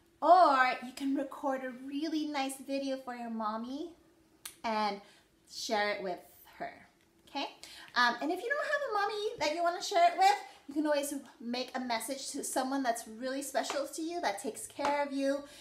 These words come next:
and watches you. Maybe it's an auntie, maybe it's a grandma, maybe it's a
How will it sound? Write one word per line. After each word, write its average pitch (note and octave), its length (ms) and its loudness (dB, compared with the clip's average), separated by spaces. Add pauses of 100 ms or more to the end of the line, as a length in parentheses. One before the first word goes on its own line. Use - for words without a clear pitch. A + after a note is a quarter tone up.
(140)
and A3 200 -8
watches C4 440 0
you. C#4 160 -4
Maybe A#3+ 320 -4
it's A#3 140 -8
an A3 140 -10
auntie, D#4 580 -4 (320)
maybe G#3 240 -6
it's G3+ 160 -6
a G3+ 60 -6
grandma, A#3 600 -4 (520)
maybe G#3+ 420 -2
it's F#3 180 -6
a A3 100 -14